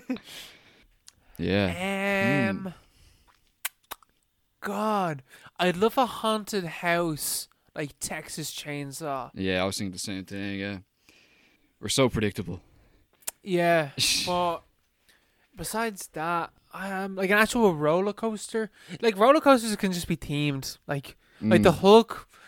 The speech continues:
Speaker 1: I've been on the Hulk one in, uh, Orlando, and that literally, like, it's Hulk themed. It has literally nothing to do with Hulk. <laughs>
Speaker 2: Mm, I think maybe a,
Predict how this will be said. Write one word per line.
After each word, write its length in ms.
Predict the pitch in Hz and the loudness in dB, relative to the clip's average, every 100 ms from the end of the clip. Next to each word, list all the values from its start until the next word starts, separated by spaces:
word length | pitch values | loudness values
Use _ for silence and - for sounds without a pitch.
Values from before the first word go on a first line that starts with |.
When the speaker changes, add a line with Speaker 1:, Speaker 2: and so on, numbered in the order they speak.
| 160 | -4
Speaker 1:
I've 120 | 180 | 0
been 120 | 180 214 | 4 4
on 100 | 214 | 4
the 100 | 196 | 2
Hulk 380 | 175 175 185 180 | 4 2 2 0
one 180 | 165 | -2
in, 180 | 156 143 | -2 -6
uh, 480 | - 156 147 139 139 - _ | -8 -4 -2 -2 -4 -10 _
Orlando, 520 | - 156 147 147 143 127 | -2 2 2 2 4 4
and 100 | 151 | 6
that 180 | 185 202 | 8 8
literally, 280 | 196 196 | 4 2
like, 160 | 160 143 | -2 -2
it's 160 | 151 - | -4 0
Hulk 240 | 175 170 | 2 2
themed. 180 | 170 147 | 0 0
It 60 | |
has 240 | 139 147 139 | 0 0 -2
literally 340 | 143 143 147 | -6 -6 -4
nothing 200 | 139 135 | -4 -4
to 60 | 135 | -4
do 100 | 135 | -4
with 80 | 135 | -2
Hulk. 240 | 147 143 220 | -2 0 0
<laughs> 1160 | 160 156 392 - 311 - 262 247 - - - - _ _ _ _ _ _ _ _ _ _ | 2 2 2 2 -2 -4 -4 -4 -6 -8 -12 -16 _ _ _ _ _ _ _ _ _ _
Speaker 2:
Mm, 380 | - 117 113 92 | -4 0 0 0
I 100 | - | 0
think 180 | 117 139 | 2 2
maybe 340 | 131 127 117 104 | 2 4 4 4
a, 460 | 98 92 90 90 | 4 0 -4 -8